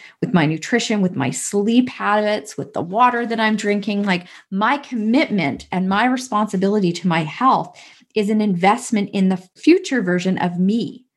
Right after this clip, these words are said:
The ninety-year-old me who's gonna go up the stairs of the Great Wall of China, the ninety-year-old me who's still gonna be getting on planes and seeing the world, the ninety-year-old me who maybe totally can't keep up with her grandkids, but is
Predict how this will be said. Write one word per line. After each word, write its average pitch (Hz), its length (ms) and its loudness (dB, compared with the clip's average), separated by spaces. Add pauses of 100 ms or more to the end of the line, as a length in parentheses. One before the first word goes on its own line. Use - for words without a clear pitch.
(1000)
The 208 60 -2
ninety-year-old 226 800 0
me 175 280 -2
who's 190 200 -2
gonna 208 200 0
go 202 260 0
up - 240 -2
the 196 80 -8
stairs 202 400 0
of - 60 -20
the 185 60 -2
Great 180 340 0
Wall 180 220 0
of 175 160 -4 (120)
China, - 600 -2 (260)
the 190 80 -2
ninety-year-old 202 680 0
me 175 160 2
who's 180 260 -2
still 214 280 2
gonna 208 160 2
be 185 100 0
getting 190 340 2
on 175 160 0
planes 185 360 2
and 170 120 -2
seeing 190 300 0
the 175 80 -2
world, 180 600 -2 (320)
the 180 80 -4
ninety-year-old 208 760 2
me 175 300 0
who 180 440 0 (640)
maybe 196 300 2
totally 277 400 0
can't 156 300 -2
keep 180 180 0
up 180 140 2
with 170 100 0
her 151 80 0
grandkids, 156 640 -2
but - 220 -2
is 175 160 -4